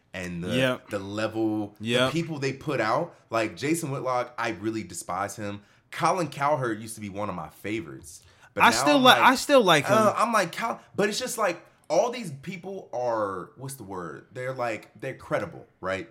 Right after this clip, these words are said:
Speaker 2: Yeah.
Speaker 1: Except for Jason. I don't think he's credible at all.
Speaker 2: At all.
Speaker 1: But Colin Cowherd is credible, but I think it's the way they come across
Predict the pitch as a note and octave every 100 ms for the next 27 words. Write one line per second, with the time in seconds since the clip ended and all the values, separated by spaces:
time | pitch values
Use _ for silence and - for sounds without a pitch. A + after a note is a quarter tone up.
0 | - A2+ G2+ F#2+ - C#3 G2+ E2+ D#2+ -
1 | - - F2 E2+ D#2 - D#2 C2+ B1 G#2+
2 | A2 A2 F#2+ F2 - D3+ E3+ D#3+ C#3+ A#2+
3 | - - C#3 E3 F#3 - _ - D3 F#3
4 | F3 C#3+ G#2+ F2 F#2+ A#2 C3+ G#2+ G#2 F2+
5 | B2+ G#2 F2+ - G#2 G2 F2+ -